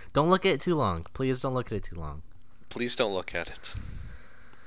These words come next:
Speaker 1: One of the girls, there's a girl who is able to, um, like,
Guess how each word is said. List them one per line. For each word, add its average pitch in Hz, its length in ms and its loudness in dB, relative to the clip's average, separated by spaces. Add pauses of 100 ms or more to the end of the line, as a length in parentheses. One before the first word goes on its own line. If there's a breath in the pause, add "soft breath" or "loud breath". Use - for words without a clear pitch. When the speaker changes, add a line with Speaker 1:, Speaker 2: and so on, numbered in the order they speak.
(140 loud breath)
Speaker 1:
One 147 160 6
of 160 60 4
the 165 80 4
girls, 135 680 4
there's 120 180 0
a 120 40 2
girl 120 420 6
who 107 360 2
is 113 200 0
able 104 300 4
to, 104 280 0
um, 87 580 2 (1300 soft breath)
like, 82 400 2